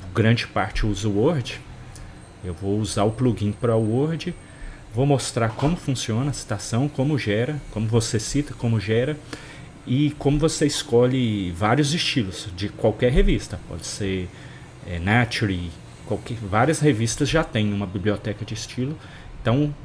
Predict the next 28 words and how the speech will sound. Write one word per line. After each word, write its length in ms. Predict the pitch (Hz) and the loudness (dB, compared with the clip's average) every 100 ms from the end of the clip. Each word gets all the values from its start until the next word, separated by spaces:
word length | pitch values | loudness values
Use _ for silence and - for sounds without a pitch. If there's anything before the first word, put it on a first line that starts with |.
| - - - | -14 -14 -14
se 220 | - - | -10 -4
você 280 | 127 - 135 | -2 2 2
resolver 480 | 127 135 120 127 127 | 4 4 4 4 4
mudar 580 | 127 120 92 98 113 113 | 4 2 2 2 4 2
a 20 | |
revista 680 | 95 104 92 98 120 - 104 | 0 -2 -2 -2 -2 -4 -6
para 140 | 98 | -6
que 80 | - | -6
você 120 | - | -6
vai, 200 | 101 104 - - - - | -4 -4 -6 -16 -20 -12
é, 460 | 98 95 92 87 87 - - - - | -8 -6 -6 -6 -10 -14 -18 -18 -12
enviar, 340 | 98 98 123 | -6 0 2
é 40 | 156 | 2
só 260 | - 123 | 2 0
você 200 | 127 - | 0 0
mudar 400 | 147 175 156 110 110 | 2 2 2 2 4
lá 120 | 107 | 2
o 60 | |
estilo 420 | 104 - - 117 135 | 0 -2 -2 -2 -2
que 140 | - | -2
ele 100 | 143 | -2
vai 380 | 131 135 139 135 - - - - | 0 0 0 -2 -8 -20 -18 6
formatar 540 | - 120 117 113 117 | 8 10 6 0 -2
todo 180 | 113 127 | -2 -2
o 40 | - | 0
seu 180 | 147 | -2
trabalho 400 | 135 135 117 120 | 0 0 2 2
automaticamente. 960 | 123 - 147 147 - 202 202 101 - - | 0 -2 -4 -4 -4 -4 -4 -4 -8 -14